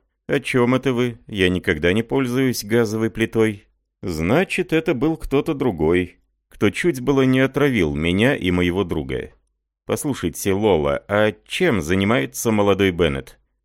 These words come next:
"Спросите об этом у него самого", отрезала красотка и скрылась в подъезде. Постояв еще немного, Эльк направился в свою холостяцкую квартиру, находившуюся на верхнем этаже маленького двухэтажного дома.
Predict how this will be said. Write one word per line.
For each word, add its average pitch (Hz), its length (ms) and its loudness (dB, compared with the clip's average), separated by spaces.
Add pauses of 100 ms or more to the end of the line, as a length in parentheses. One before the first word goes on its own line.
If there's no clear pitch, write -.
"Спросите 143 640 -2
об 85 140 2
этом 92 240 2
у 90 40 2
него 90 260 0
самого", 69 640 -4 (120)
отрезала 85 580 0
красотка - 580 -2
и 113 160 0
скрылась 131 760 -6
в - 140 -20
подъезде. 67 720 -6 (360)
Постояв 151 540 -2
еще 104 340 0
немного, 117 580 2
Эльк 110 380 -2
направился 98 800 -2
в - 80 -14
свою 95 400 0
холостяцкую 95 880 0
квартиру, 101 640 -2
находившуюся 87 840 -4
на 87 140 2
верхнем 95 480 -2
этаже 90 340 2
маленького 98 600 0
двухэтажного 87 840 -2
дома. 65 480 -4